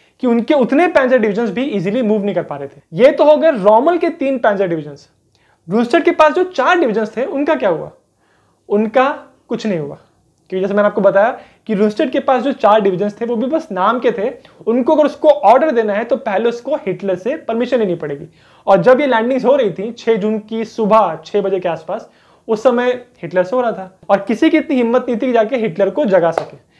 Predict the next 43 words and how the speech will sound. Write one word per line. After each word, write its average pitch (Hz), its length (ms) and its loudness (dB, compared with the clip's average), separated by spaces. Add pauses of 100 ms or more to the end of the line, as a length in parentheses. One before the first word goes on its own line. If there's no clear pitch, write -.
(240)
तो 226 60 2
जब 262 380 4
जो 285 160 0
इंपॉर्टेंट 277 760 -2
टाइम 226 280 -2
था, 185 160 -6
जब 214 180 0
सारे 220 300 2
ट्रूप्स 226 340 -4
लैंड 220 280 0
कर 208 120 0
रहे 196 120 -2
थे, 226 160 -4
जो - 380 -16
सबसे 302 340 0
सेंसिटिव 269 460 0
टाइम 220 240 -4
था, 220 120 -6
उस 302 380 -4
समय 269 360 -2 (380)
रुनस्टेड 269 440 0
के 262 140 -2
चार 214 320 2
पैंजर 196 300 -2
डिवीजन्स 185 420 -4
बिल्कुल 202 440 -2
यूज़ 190 400 -2
ही 190 60 -2
नहीं 170 140 -4
हुए। 143 160 -6 (220)
एक 214 160 0
बात 262 200 4
ये 233 100 2
भी 294 140 0
थी 285 500 -8
कि 254 80 0
जर्मन 233 460 2
लीडरशिप 269 520 0 (100)
कन्विंस्ड 233 480 0
नहीं 247 200 -2
थी 262 180 -4
कि 277 140 -4
जो 269 240 2